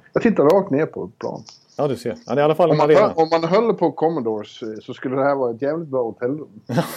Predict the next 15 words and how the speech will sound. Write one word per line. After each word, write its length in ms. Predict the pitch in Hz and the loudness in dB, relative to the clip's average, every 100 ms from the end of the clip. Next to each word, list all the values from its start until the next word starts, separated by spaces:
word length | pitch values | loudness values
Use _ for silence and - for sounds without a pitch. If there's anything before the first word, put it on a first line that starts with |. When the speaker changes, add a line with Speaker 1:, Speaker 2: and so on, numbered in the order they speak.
| 131 160 | -10 -6
Speaker 2:
Ja, 180 | 185 165 | -6 -4
då 80 | |
skulle 240 | - 165 156 | -2 0 2
du 80 | 139 | 2
kunna, 240 | 143 127 | -2 -4
du 120 | 135 | -6
skulle 180 | - 156 | -8 -10
inte 140 | 135 | -8
ens 120 | 123 123 | -8 -6
behöva 200 | 123 120 | -6 -6
betala 480 | - 120 117 110 | -6 -2 -2 -2
inträde, 380 | 123 123 160 123 | -4 -2 -4 -4
utan 200 | 85 92 | -8 -10
du 160 | 104 110 _ - | -12 -16 _ -2
Speaker 1:
Nej, 340 | 202 156 214 | 2 2 0